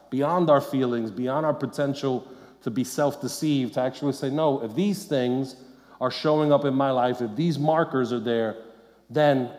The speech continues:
I'm on the right track." That's the idea of the sermon series, and that's the idea of why,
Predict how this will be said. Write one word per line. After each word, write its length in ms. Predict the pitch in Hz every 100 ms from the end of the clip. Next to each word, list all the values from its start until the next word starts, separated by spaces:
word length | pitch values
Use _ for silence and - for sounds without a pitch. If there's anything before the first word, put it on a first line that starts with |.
| - - -
I'm 160 | 131 139
on 140 | 135
the 80 | 131
right 300 | 120 117 120
track." 480 | - 110 98 - - - _ _ _ _ _ -
That's 280 | 151 190
the 140 | - 202
idea 360 | 175 147 175
of 80 | 170
the 100 | 143
sermon 440 | 139 175 170 156 143
series, 420 | - 135 131 127
and 500 | - 180 165 147 139 - - - -
that's 260 | - 170 -
the 160 | 196 180
idea 320 | 156 147 151
of 140 | 131
why, 420 | 131 151 156 139